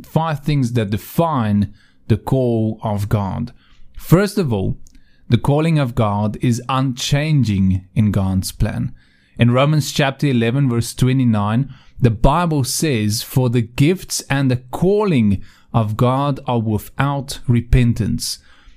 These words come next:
It is without God changing his mind. Our call is by grace, as we said the other day. We did not earn it, and we did n-, certainly not ask for it.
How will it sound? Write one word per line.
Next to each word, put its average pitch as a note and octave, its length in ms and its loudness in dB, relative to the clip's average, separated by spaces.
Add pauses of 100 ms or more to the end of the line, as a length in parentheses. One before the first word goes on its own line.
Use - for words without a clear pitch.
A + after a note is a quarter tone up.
(100)
It D#3+ 100 4
is E3+ 160 2
without D#3+ 680 0
God C#3 380 2
changing C#3 500 2
his A#2 280 2
mind. A#2 540 0 (440)
Our F3 300 0
call D#3+ 540 0 (300)
is C3 300 2
by A#2 260 4
grace, A2+ 640 0
as A2 260 -2
we A2 120 2
said G#2+ 320 0
the A2 140 -2
other G#2+ 200 -2
day. G2 300 -4 (420)
We B2+ 260 6
did E3+ 160 2
not D3+ 280 2
earn C3+ 240 0
it, C3 260 -6 (120)
and A#2 300 2
we D#3+ 380 0 (360)
did B2 300 2
n-, C#3+ 140 2
certainly C#3+ 1040 0 (340)
not G#2+ 280 2
ask G2+ 340 -2
for F#2+ 220 -4
it. - 260 -10